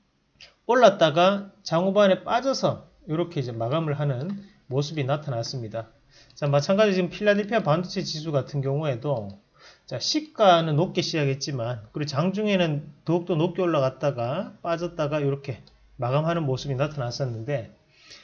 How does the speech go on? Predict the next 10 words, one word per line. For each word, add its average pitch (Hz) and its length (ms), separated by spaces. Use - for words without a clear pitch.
어, 147 400
말 165 180
그대로 240 280
지금 202 300
이렇게 214 420
하락을 262 640
하는 196 440
가장 151 320
큰 180 240
이유가, 160 580